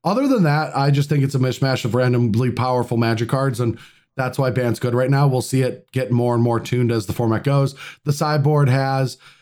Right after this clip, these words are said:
a few Jolriels, which, <coughs> um, for, for anyone that doesn't know what that card does, it's colorless green for a two three, I believe. And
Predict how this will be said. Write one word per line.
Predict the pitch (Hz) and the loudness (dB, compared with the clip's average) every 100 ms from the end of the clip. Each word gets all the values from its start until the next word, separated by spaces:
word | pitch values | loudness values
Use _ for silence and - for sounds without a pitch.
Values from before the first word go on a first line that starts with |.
| _ | _
a | 139 | -2
few | 143 147 143 135 | 2 4 4 2
Jolriels, | 139 127 123 123 139 139 131 104 | 0 0 2 2 2 2 0 0
which, | 123 107 - | -2 -2 -2
<coughs> | - - 302 - | -2 -2 -4 -2
um, | 139 196 156 113 110 - _ | -2 0 2 0 -2 -8 _
for, | - 151 135 | -4 -2 0
for | 104 135 | -2 0
anyone | 135 131 | 0 2
that | 127 | 0
doesn't | 123 117 | -2 -2
know | |
what | 120 | -2
that | 127 120 | -2 -2
card | 127 117 | -2 -2
does, | 120 110 | 0 -2
it's | 104 | -4
colorless | - 131 123 113 - | -4 -2 0 0 -2
green | 127 131 131 | 0 2 2
for | - 117 | 2 2
a | 107 | 0
two | - - 131 | -2 0 0
three, | 117 - 117 113 139 | 0 -2 0 2 2
I | 151 | 2
believe. | 151 151 165 170 175 - - - _ _ - | 4 4 4 4 0 -6 -20 -20 _ _ -4
And | 143 135 127 123 120 104 | 0 2 2 2 0 -2